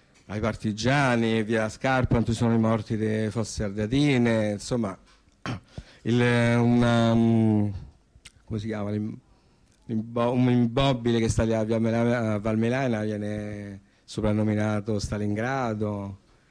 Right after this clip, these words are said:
Sono i quartieri, sono quartieri in cui <clears throat> almeno un terzo sono case occupate.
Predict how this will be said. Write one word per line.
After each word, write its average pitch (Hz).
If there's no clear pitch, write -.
Sono 110
i 113
quartieri, 131
sono 110
quartieri 123
in 185
cui 196
<clears throat> 143
almeno 139
un 147
terzo 170
sono 127
case 123
occupate. 92